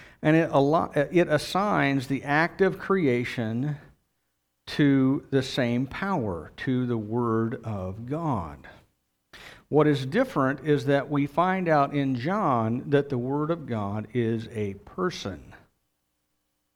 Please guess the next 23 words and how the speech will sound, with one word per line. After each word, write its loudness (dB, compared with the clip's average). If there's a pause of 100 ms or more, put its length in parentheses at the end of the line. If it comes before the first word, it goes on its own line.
The -8
Word 0
of -4
God -4
is -6
a -2
person. -8 (1300)
And -2
that, 6 (320)
uh, 4 (320)
that 2
is 0
one 4
of 2
the -2
four 2
important 0
truths 2
that 2
we 0
learn 0
in 0
the 0